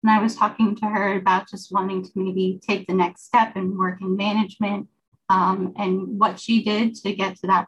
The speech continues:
point in her career. And she said that when she was feeling similar to me, that maybe things were a little bit stagnant or that they didn't quite have the experience that you need to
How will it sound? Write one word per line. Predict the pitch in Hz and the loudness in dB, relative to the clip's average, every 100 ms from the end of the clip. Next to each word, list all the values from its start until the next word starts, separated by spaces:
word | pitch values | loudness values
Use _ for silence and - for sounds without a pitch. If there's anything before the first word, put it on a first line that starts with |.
| - | -2
point | 196 190 | -4 -2
in | 196 | -2
her | 196 - | -4 -4
career. | 190 185 190 214 - _ _ _ - | 0 0 0 -4 -8 _ _ _ -4
And | 190 | -2
she | - 214 | -2 -2
said | - 196 185 | 0 0 2
that | 196 190 202 - | 2 2 2 -2
when | 208 | -2
she | 185 - 214 | -2 0 0
was | 220 - | 0 -2
feeling | 214 196 196 | -2 -2 -4
similar | - 208 196 196 | -2 -2 0 -2
to | - 220 | 0 4
me, | 262 285 254 | 6 6 6
that | 208 - | 2 0
maybe | 196 196 208 - | -4 -4 -4 -4
things | 196 185 185 | -4 -4 -2
were | 190 | -4
a | 180 | -2
little | 180 180 | -4 -4
bit | 190 - | -6 -4
stagnant | - 269 254 254 247 240 196 | 4 4 4 2 2 2 0
or | 190 | 0
that | 190 180 185 - _ _ _ - | 2 4 2 -2 _ _ _ -6
they | |
didn't | 202 180 - | -4 -4 -2
quite | 208 190 | -4 -2
have | - 196 185 | 2 2 2
the | 190 | -4
experience | - - 220 202 196 196 | -6 0 2 2 0 -4
that | - | -8
you | 208 196 | -6 -4
need | 202 202 185 | -2 -2 -4
to | - 185 | -6 -8